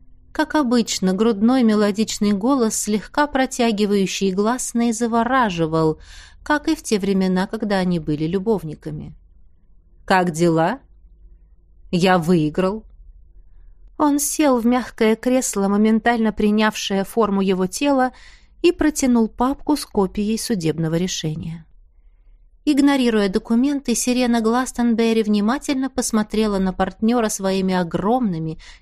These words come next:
чуть раскосыми фиалковыми глазами, ярко контрастировавшими с темной графитовой кожей и платиновыми волосами, сейчас собранными в замысловатый узел на затылке.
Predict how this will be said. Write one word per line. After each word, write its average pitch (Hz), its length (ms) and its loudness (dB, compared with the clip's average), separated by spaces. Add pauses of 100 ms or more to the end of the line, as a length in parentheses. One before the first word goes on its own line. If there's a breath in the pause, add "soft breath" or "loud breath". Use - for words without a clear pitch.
чуть 302 240 0
раскосыми 240 840 0
фиалковыми 185 760 0
глазами, 202 720 -2 (480 soft breath)
ярко 208 460 0
контрастировавшими 196 1160 -2
с - 120 -4
темной 220 360 2
графитовой 196 680 -2
кожей 226 600 0 (280 loud breath)
и 226 80 0
платиновыми 196 800 0
волосами, 180 880 -4 (320)
сейчас 196 440 -2
собранными 185 680 0
в 170 40 -8
замысловатый 180 840 0
узел 160 360 -2
на 170 120 -2
затылке. 160 720 -8